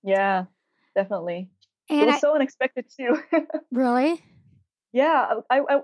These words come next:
Speaker 1: I don't know why, but I just wasn't expecting this at all. I thought maybe because this isn't really an audience that I attract on my English channel at all. And
Speaker 2: Mm-hmm.
Speaker 1: I have pretty much been doing the same thing for ten years. And I did a very similar thing on my Dutch channel as well. So I'm,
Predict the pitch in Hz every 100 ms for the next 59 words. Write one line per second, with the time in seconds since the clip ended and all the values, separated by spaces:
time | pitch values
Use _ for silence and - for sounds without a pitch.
0 | - 269 302 440 370 381 285 240 240 285
1 | 269 285 285 262 - 269 262 240 233 -
2 | 247 247 277 240 208 214 269 285 285 285
3 | 277 269 269 - _ _ _ _ _ _
4 | 208 247 311 320 285 285 269 247 262 262
5 | 247 - 220 214 208 208 208 - 214 202
6 | 202 202 202 - _ _ - - 220 202
7 | - 202 196 190 196 208 - 190 185 -
8 | 185 214 214 208 175 175 190 - 339 339
9 | _ _ 269 254 - 202 202 196 185 -
10 | 196 190 196 190 196 - 190 190 196 202
11 | 196 202 302 269 320 330 - 277 262 208
12 | 214 202 190 190 208 226 208 190 185 226
13 | 226 196 _ _ _ _ _ 214 214